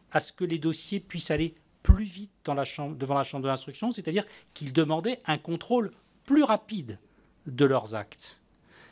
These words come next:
J'espère pouvoir créer cette chambre de l'instruction en septembre deux mille vingt à la Cour d'appel de Paris. Une formation supplémentaire, c'est trois magistrats de plus, ça veut dire qu'il y aura huit formations à la chambre de l'instruction.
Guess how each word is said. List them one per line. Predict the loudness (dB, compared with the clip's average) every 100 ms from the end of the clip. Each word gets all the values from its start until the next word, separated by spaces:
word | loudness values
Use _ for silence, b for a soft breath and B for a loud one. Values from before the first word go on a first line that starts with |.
| B -10
J'espère | 0 0 0 0 0 -2 -8 -20 _ _ b b b b b b
pouvoir | -6 2 6 4 2
créer | -4 -4
cette | -4 -6
chambre | -4 -2
de | -2
l'instruction | -4 -6 -8 -4 -4 -6 _ _
en | -4
septembre | -2 -4 -4 -4 -4 -8 -16 b b _ -4
deux | 0
mille | 0 -2
vingt | -2 -2 -6 _ -4
à |
la | -2
Cour | -2 -4
d'appel | -6 -4 -4
de | -4
Paris. | -4 -6 -8 B B B _ 0
Une | 0
formation | 0 0 0 -2 -8
supplémentaire, | -10 -6 -4 -4 -4 -4 -6 B -14
c'est | -8 -6 -8 _ _
trois | -18 2 4
magistrats | 6 2 -8 -10
de | -10
plus, | -10 -10
ça | -6 -6
veut |
dire | -6 -8
qu'il | -2
y |
aura | 0 0 -4 -6
huit | -4 2 2 2 -4
formations | -6 -2 -2 -4 -6 -6 -8 B B _
à | 2
la | 2
chambre | -2 -8 -6
de |
l'instruction. | -6 -8 -10 -10 -4 -4